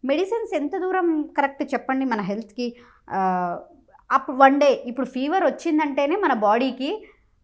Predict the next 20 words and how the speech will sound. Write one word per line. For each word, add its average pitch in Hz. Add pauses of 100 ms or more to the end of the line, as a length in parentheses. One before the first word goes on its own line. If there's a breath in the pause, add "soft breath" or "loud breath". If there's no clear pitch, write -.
(100)
మన 233
బాడీ 214
రికవర్ 302
అవ్వడానికి 277
టైమ్ 269
తీసుకుంటుంది. 208
మన 208
ఫీవర్ 294
వస్తే 330
బాధపడతాం, 262
ఫీవర్ 285
రావడం 285
మంచిది. 269
Every 285
సిక్స్ 302
మంత్స్‌కో, 285
వన్ 277
ఇయర్‌కో 285 (360 loud breath)
మన 262
బాడీ 247